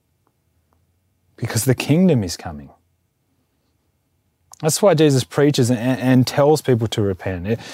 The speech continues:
it's why he brings the salvation, the light, the forgiveness for sins.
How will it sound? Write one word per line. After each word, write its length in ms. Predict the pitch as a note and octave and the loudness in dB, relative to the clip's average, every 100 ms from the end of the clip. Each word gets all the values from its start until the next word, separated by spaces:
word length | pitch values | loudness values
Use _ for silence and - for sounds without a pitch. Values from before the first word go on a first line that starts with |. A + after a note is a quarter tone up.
| - | -4
it's 220 | B2+ - | -2 -2
why 300 | C3+ C#3+ E3+ | 2 4 4
he 240 | D#3+ D3+ B2 - - _ | 4 4 2 -2 -20 _
brings 400 | A#2+ C#3+ E3+ D3 | 2 4 4 2
the 60 | C#3+ | 2
salvation, 680 | - B2+ B2+ D#3 D#3+ B2+ | 2 2 4 2 2 2
the 100 | A#2+ | 4
light, 300 | A#2+ C#3 D3+ | 6 4 4
the 80 | - | 0
forgiveness 600 | - A#2+ A2+ D#3 D#3 A#2+ | 0 2 4 4 4 0
for 140 | - | -4
sins. 800 | A2+ - - D#3+ A#2+ F2 F2 - | -4 -2 0 0 0 -2 -10 -16